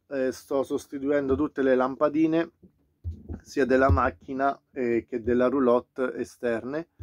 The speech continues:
eh, d'ingombro, e quelle di posizione le metto tutte led, le metterò tutte led. Ho già iniziato a fare questo lavoro.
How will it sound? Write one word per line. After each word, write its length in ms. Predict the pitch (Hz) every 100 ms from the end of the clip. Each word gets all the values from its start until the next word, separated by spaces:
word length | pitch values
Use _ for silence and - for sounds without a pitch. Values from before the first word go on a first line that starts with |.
| - - - _
eh, 380 | - 113 110 110
d'ingombro, 800 | 110 127 131 139 143 135 156 156
e 220 | 127 120
quelle 240 | 117 123 123
di 100 | 120
posizione 760 | 120 131 127 - 127 120 135
le 120 | 127 123
metto 540 | 120 82 117 110 110
tutte 280 | - 120 117
led, 460 | 110 104 - 123 -
le 100 | 117
metterò 360 | 110 107 113
tutte 260 | 113 113 120
led. 460 | 113 107 110 127 123 _
Ho 160 | 131 120
già 160 | 123
iniziato 460 | 120 117 - 123 113
a 40 | 113
fare 280 | 117 113
questo 320 | 110 113 - 120
lavoro. 520 | 113 110 113 156